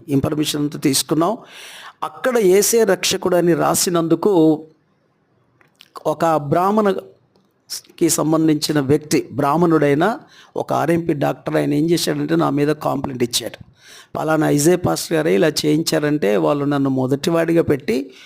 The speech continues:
ఒక ఏడుగురిని, నేను వాళ్ళ కోసం వెళ్ళినప్పుడు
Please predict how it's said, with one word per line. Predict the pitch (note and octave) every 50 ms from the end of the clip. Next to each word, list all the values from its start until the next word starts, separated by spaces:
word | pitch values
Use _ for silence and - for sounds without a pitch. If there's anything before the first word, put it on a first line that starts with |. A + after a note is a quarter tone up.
| - - - - _ _
ఒక | - - C#3+ -
ఏడుగురిని, | E3 D#3 D#3 D#3+ E3+ F#3 G#3 A3+ G#3+ B3 G#3+ A3+ G#3+ G#3 G#3+ G#3 F3+ D3+ C#3+ C#3+ - - _ _ _ _ -
నేను | D3+ D#3+ D#3+ D#3
వాళ్ళ | D3+ D3 D3 D3
కోసం | D3 - F3 F#3+ G3+ - - G3+
వెళ్ళినప్పుడు | F3+ F3 F3+ F3 F3 E3 E3+ F#3 F3 E3+ D#3 D3+ C#3+